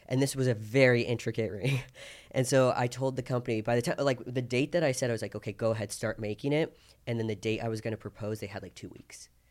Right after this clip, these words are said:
And so I was like, "If you can make it happen, I'm gonna literally plan the full proposal." We left on Sunday. I proposed on the Friday before. And I was like, "If you guys can get it to me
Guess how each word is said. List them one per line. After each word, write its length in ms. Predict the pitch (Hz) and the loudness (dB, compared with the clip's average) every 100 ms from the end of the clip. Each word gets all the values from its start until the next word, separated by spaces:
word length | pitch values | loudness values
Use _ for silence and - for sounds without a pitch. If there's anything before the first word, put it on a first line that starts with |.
| _ _ _ _ _ _ _ - | _ _ _ _ _ _ _ -6
And 160 | 123 | -4
so 140 | 117 117 | 0 0
I 40 | |
was 80 | 113 | 0
like, 120 | 107 | -2
"If 140 | 113 120 | -6 -4
you 120 | 120 | -2
can 120 | 139 | 0
make 180 | 131 127 | 0 -2
it 100 | 120 | -6
happen, 440 | 117 110 123 117 - | -6 -4 -2 -4 -6
I'm 220 | 98 101 | -8 -6
gonna 220 | 104 107 104 | -2 -2 -2
literally 400 | 107 107 107 107 | -2 -2 -2 -4
plan 240 | 113 107 | -6 -8
the 60 | 101 | -8
full 200 | - 113 | -8 -8
proposal." 520 | 127 - 113 107 107 | -8 -6 -6 -4 -4
We 120 | 113 | -4
left 360 | 110 120 127 - - _ _ _ _ - | -2 -2 -2 -10 -20 _ _ _ _ -10
on 140 | 135 113 | -4 -4
Sunday. 520 | - 117 113 120 127 127 | -2 -4 -2 0 0 0
I 80 | |
proposed 460 | 117 107 - 107 107 | -6 -10 -8 -6 -6
on 80 | 107 | -8
the 80 | 98 | -8
Friday 420 | - 104 107 107 | -6 -4 -2 -4
before. 560 | 92 - 92 104 127 139 _ - - - _ - | -6 -10 -8 -4 -6 -8 _ -20 -20 -20 _ -4
And 260 | 113 110 107 | -2 0 -2
I 80 | |
was 80 | 107 | -4
like, 100 | 107 110 | -6 -6
"If 120 | 110 | -6
you 120 | 117 | -2
guys 200 | 120 120 | 0 -2
can 120 | - 117 | -2 -4
get 120 | 113 | -4
it 80 | - | -4
to 80 | |
me 120 | 110 | -6